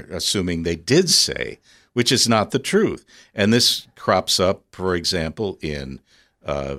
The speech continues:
fake news, uh, fake videos, and so on.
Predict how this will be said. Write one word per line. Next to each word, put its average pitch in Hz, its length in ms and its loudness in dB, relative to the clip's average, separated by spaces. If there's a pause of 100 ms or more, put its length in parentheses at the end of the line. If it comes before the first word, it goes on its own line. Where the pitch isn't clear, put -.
(120)
fake 90 400 -2
news, 87 600 -2 (420)
uh, 65 160 -6
fake 101 300 0
videos, 90 580 0
and 104 100 -4
so 113 260 0
on. 110 280 -4